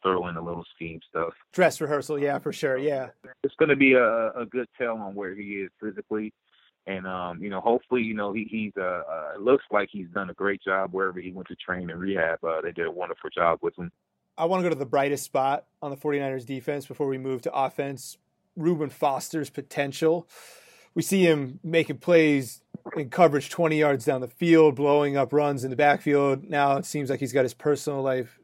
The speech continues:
Speaker 2: settled. I wanna know, do you think offenses are already game planning and scheming against him? Like Minnesota week one, while, as they're devising their game plans,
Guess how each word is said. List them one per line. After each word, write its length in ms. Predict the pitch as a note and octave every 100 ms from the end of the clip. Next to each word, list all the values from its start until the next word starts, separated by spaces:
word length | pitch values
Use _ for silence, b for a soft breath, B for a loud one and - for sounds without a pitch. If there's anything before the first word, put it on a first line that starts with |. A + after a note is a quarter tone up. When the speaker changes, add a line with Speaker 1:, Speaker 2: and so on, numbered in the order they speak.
| _ _
Speaker 2:
settled. 420 | - D3 C#3 B2+ b b b b _ -
I 120 | -
wanna 220 | A#3+ A#3
know, 500 | F3 D#3 C#3+ C3 C3 - - _ D#3
do 80 |
you 80 | F3+
think 160 | A#3+ A3 -
offenses 500 | E3 E3 G3 F#3+ D3+
are 120 | D3
already 640 | - D#3 E3 E3+ D#3 C#3+ _ _ D3
game 280 | D3+ D3+ D#3+
planning 280 | F3 E3
and 100 | D3
scheming 540 | C3+ - D#3 D#3 D#3+ D#3
against 400 | C3 D3 C#3 -
him? 320 | C#3+ D#3 E3
Like 340 | D3 B2+ A#2+ _
Minnesota 560 | G#3+ D3+ D3 - D#3+ C#3
week 300 | C#3 C#3 D3
one, 260 | D3+ D3
while, 220 | C#3 C#3+ C#3
as 160 | A#2+
they're 180 | C3+ C#3+
devising 460 | C3+ C#3 C3+ C3 C3
their 160 | C3
game 220 | B2 C3
plans, 340 | B2 B2+ A#2+